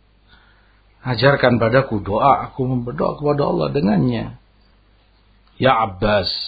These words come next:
salillah al-afiyah." "Wahai Abbas, minta kepada Allah al-afiyah."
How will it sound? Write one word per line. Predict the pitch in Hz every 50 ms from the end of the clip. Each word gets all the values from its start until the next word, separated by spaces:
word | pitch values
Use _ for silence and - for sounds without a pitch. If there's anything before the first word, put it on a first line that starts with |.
| - - _ _ _ _ _ _ _ _ _ _ _ _ _ _ _ _ _ _ _ _ _ _ _ _ _ _ _ _ _ _ _ _ _ -
salillah | - - - 127 117 117 120 117 113 110 117 120 120 113 104 92 92 98 -
al-afiyah." | 117 117 107 - - 110 117 110 101 87 - 113 131 131 117 95 - - _ _ _ _ _ _ _ _ _ _ _ _ _ _ _ _ _ _ _ _ _ _ _ _ - -
"Wahai | 175 170 156 165 175
Abbas, | 165 175 147 139 170 208 180 151 - - - -
minta | 160 175 226 254 262 254 - - 220 208
kepada | 208 190 180 196 190 180 160 185
Allah | 165 180 208 220 220 202
al-afiyah." | 180 180 185 180 151 139 156 180 190 196 180 147 110 113 170 208 208 180 139 98 - -